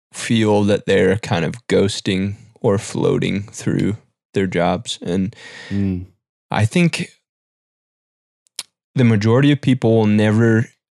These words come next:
Speaker 1: pull out of that eighty percent percentile. You know what I mean? Like, they'll
Speaker 2: Yeah.
Speaker 1: probably stay there because, why? Because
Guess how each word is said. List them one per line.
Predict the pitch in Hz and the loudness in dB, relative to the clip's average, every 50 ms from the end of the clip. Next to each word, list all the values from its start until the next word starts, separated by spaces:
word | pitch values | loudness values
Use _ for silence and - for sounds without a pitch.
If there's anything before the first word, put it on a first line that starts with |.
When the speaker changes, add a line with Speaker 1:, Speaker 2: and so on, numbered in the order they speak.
| _ _ _ _ _ _ _ - | _ _ _ _ _ _ _ -4
Speaker 1:
pull | - 120 117 113 113 - - | 0 2 4 4 4 2 2
out | 113 110 104 104 - - | 0 2 2 2 0 0
of | - 98 98 | -4 -2 0
that | 101 98 92 - | 0 0 0 0
eighty | - - 98 95 98 - | 0 0 0 0 0 -2
percent | - - 123 - - - 92 82 - - _ _ _ _ _ - - _ _ _ | -2 -4 -6 -6 -4 -4 -4 -4 -4 -6 _ _ _ _ _ -20 -20 _ _ _
percentile. | - - - 101 107 - - - 113 113 - 113 113 - - 135 - _ _ | -12 -8 -6 -6 -6 -6 -6 -8 -8 -8 -6 -6 -6 -6 -6 -8 -12 _ _
You | - 131 113 | -4 -2 0
know | 104 | 0
what | 101 98 | 0 0
I | 95 | 0
mean? | 95 98 101 104 - - | 0 -2 -2 -2 -2 -2
Like, | 104 104 - - | -4 -4 -2 -2
they'll | - 113 110 | 0 0 0
Speaker 2:
Yeah. | 110 - | 0 -2
Speaker 1:
probably | - - 110 110 - 127 120 117 117 110 107 | 0 0 2 2 2 2 0 0 0 0 0
stay | - - - - - 104 98 104 107 117 | -2 -4 -6 -2 0 2 2 4 4 2
there | 113 98 95 98 101 104 104 | 2 2 0 2 2 2 0
because, | 101 101 - - 110 101 98 - - - - - - - - - - _ _ _ | 0 -2 -2 0 0 0 0 -2 -4 -10 -16 -20 -20 -20 -20 -20 -20 _ _ _
why? | - 147 127 107 98 92 85 | 0 2 4 4 4 2 2
Because | 82 98 - - 110 98 - | 0 -2 -2 -2 -2 -2 -2